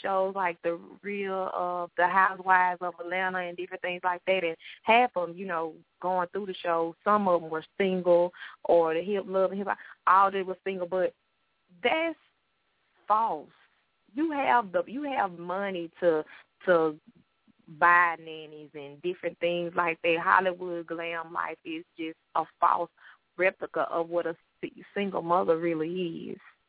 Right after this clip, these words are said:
because that's not really, yeah, one, one in out of, one in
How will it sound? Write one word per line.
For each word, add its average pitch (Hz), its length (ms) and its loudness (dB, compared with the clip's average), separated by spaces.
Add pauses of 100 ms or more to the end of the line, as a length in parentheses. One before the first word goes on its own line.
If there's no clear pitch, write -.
(420)
because 185 300 2
that's 196 200 2
not 165 280 4
really, 185 240 -8 (200)
yeah, 202 220 -4
one, 220 720 -6 (300)
one 220 600 -2
in 202 160 -4
out 190 260 2
of, 170 280 -14 (200)
one 214 460 0
in 180 380 -4